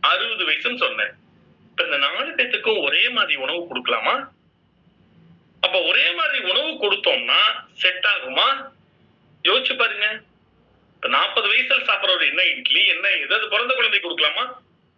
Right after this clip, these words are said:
கிடையாது. அப்ப பிறந்த குழந்தைக்கு என்ன தேவையோ அதை மட்டும் கொடுத்தா போதும். இருபது வயசுல இருக்கவருக்கு என்ன தேவை? நாற்பது வயசுல இருக்கவருக்கு என்ன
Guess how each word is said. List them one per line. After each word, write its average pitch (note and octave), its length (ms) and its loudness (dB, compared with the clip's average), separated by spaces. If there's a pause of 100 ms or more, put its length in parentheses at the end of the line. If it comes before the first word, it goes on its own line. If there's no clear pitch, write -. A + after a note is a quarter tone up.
(140)
கிடையாது. B3+ 440 0 (540)
அப்ப F3 200 2 (100)
பிறந்த B3+ 320 2
குழந்தைக்கு B3 480 2
என்ன F3+ 180 0 (140)
தேவையோ F3 300 2 (120)
அதை A3 160 -2
மட்டும் A#3+ 300 -2
கொடுத்தா A#3 320 0
போதும். G3+ 340 -2 (760)
இருபது D4+ 440 2
வயசுல D4+ 320 2
இருக்கவருக்கு C4 460 2
என்ன B3 100 -2 (140)
தேவை? C3 200 0 (480)
நாற்பது D4 460 2
வயசுல C#4+ 300 4
இருக்கவருக்கு B3+ 380 2
என்ன B3 100 2